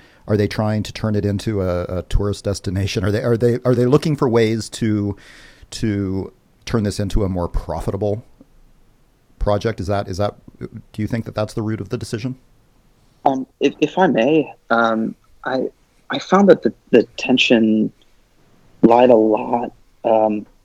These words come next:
Speaker 2: with the inclusion of Frank Lloyd Wright's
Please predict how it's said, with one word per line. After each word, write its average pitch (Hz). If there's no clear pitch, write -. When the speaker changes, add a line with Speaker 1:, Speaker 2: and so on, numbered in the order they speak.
Speaker 2:
with 120
the 127
inclusion 120
of 113
Frank 107
Lloyd 107
Wright's 107